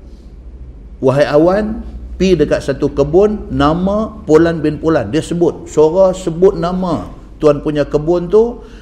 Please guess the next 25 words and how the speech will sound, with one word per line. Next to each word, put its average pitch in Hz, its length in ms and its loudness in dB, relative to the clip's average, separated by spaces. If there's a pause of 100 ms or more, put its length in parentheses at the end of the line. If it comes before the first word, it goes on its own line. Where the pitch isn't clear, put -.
(200)
dan 190 160 2
pi 180 80 0
turun 196 320 4
di 160 80 6
sana. 147 480 -2 (1080)
Tiba-tiba 170 320 4
dia 165 160 6
nampak 165 320 -2
awan 160 320 0
tu 151 80 0
bergerak, 160 640 0
pi 151 80 4
sampai 143 320 2
satu 147 160 0
tempat, 165 400 -2
tiba-tiba 165 240 -6
hujan 170 400 2
turun. 139 480 -2
Dia 180 160 6
ni, 160 480 0 (160)
yang 151 240 2
dengar 160 240 0
suara 165 400 4
daripada 147 320 0
awan 165 240 4